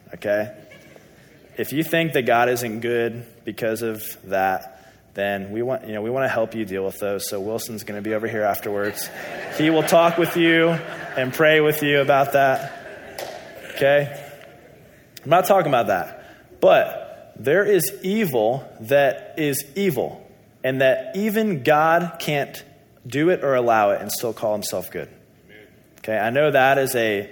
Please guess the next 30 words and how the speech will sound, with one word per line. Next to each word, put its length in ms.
very 720
bold 380
statement, 560
and 300
that's 260
gonna 200
be 200
the 240
main 300
topic 420
I 60
talk 260
about 360
next 240
week. 220
So 400
I'm 220
really 180
giving 240
a 80
plug. 320
Come 180
back 200
<laughs> 120
next 220
week. 240
Hear 180
me 140
again, 300
okay? 400